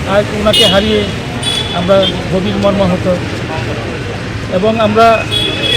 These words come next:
প্রদেশ কংগ্রেস থেকে আজ আমরা এক মিনিট ওনার স্মরণে স্মর-, স্মরণ সভা করেছি এবং আগামী দিনে ওনার যে পথ চলা, ওনার যে নির্দেশ, ওনার নির্দেশ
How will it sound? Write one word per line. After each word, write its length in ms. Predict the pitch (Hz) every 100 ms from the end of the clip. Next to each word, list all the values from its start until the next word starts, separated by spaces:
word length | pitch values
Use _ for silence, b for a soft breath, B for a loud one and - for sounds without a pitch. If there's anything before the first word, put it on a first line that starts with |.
| - -
প্রদেশ 300 | 202 202 220 -
কংগ্রেস 260 | 214 220 220
থেকে 300 | 226 220 220 202 - - - 185
আজ 120 | 196
আমরা 340 | 202 202 202
এক 140 | 196 208 208
মিনিট 240 | 208 214
ওনার 260 | 208 202 202 185 - - - - - -
স্মরণে 360 | 202 202 202
স্মর-, 1000 | 196 - 127 135 - - 147 - - 202 190 190 175
স্মরণ 280 | 175 196 202 196
সভা 160 | 196
করেছি 360 | 202 202 208 - - - - - - - - - - - - - - 156
এবং 300 | 190 214 214 196 - - - 160 -
আগামী 280 | 196 214 214
দিনে 280 | 202 214 214 196 202 - 226 - - -
ওনার 300 | 190 107 110 - - - - - - - - - - - -
যে 140 | 202 - - 190
পথ 140 | 208 -
চলা, 220 | 214 170 - - 190 170 160 160 185
ওনার 240 | 208 220
যে 80 | 220
নির্দেশ, 440 | 202 185 185 175 147 - 175
ওনার 140 | 208
নির্দেশ 300 | 208 180 208